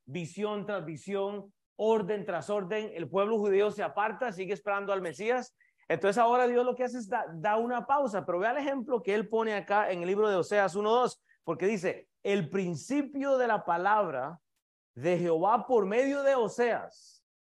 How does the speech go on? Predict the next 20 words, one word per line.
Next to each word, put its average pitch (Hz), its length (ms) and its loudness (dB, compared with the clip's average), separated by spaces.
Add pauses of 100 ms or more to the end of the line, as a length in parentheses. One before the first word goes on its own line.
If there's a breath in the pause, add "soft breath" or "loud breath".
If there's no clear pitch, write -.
(460)
dijo 233 680 0 (200)
Jehová 165 320 2
a 151 60 2
Oseas, 208 680 -2 (280)
ve, 214 580 0 (1000)
tómate 254 520 6
una 247 300 4
mujer 226 500 2 (120)
fornicaria 240 1000 2 (760)
e 196 160 4
hijos 247 600 4
de 190 120 0
fornicación, 240 1040 0
porque 185 260 -2
la 170 200 0
tierra 233 340 0
fornica 247 540 -2
apartándose 208 1000 -4
de 202 160 -4
Jehová". 156 480 -6